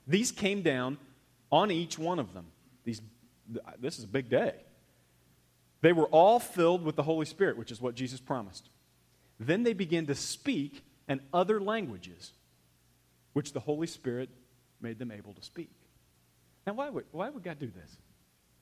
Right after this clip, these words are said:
Why would he, uh, all these guys sitting in a room, why would he say,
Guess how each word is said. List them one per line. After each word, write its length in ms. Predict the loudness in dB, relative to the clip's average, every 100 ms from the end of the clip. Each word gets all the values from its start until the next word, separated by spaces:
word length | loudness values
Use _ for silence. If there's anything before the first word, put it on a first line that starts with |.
| -20 6
Why 160 | 8 8
would 140 | 6
he, 260 | 0 -2 -4 -12 -12 -6
uh, 60 | -4
all 300 | 6 8 8
these 160 | 4
guys 220 | 4 4 4
sitting 220 | 0 0
in 60 |
a 20 | -2
room, 160 | 2
why 140 | 4 4
would 100 | 2
he 40 |
say, 220 | 0 0